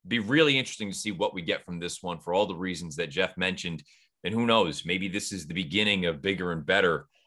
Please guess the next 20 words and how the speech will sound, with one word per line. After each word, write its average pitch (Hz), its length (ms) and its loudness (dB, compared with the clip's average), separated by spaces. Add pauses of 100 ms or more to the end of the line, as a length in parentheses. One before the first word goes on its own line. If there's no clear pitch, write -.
(140)
for 80 100 -10
this 78 200 -8
lightly 87 280 2
raced 82 260 -2
four-year-old 82 560 -2
son 90 240 0
of 78 120 -2
Hard 90 320 2
Spun. 104 420 0
Jeff, 123 320 4
uh, - 120 -2
I 120 360 6
appreciate 147 560 0
you 120 100 -8
coming 135 280 -4
back 123 280 2
on. 123 240 0
You're 107 160 0
the 95 280 -4
re-, 101 200 -4